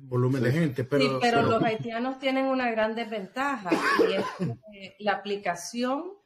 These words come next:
Speaker 3: ah, I ciento treinta y cuatro y la aplicación C B P one no están disponibles en criolla haitiano.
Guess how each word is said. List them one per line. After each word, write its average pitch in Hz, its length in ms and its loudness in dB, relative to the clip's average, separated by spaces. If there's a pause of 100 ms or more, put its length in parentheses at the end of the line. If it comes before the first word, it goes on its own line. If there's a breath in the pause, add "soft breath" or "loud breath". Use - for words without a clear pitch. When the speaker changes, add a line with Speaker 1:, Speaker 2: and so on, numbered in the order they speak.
(500)
Speaker 3:
ah, 170 500 0 (200)
I 233 140 0
ciento 240 380 0
treinta 214 320 -2
y 202 60 -10
cuatro 190 680 -4
y 202 100 -2
la 180 120 2
aplicación 196 640 -4
C 247 180 -4
B 233 240 -6
P 226 80 -18
one 220 340 -20 (520)
no 214 300 2
están 214 340 -2
disponibles 190 960 -2 (100)
en 175 440 -4
criolla 170 480 -6
haitiano. 165 600 -6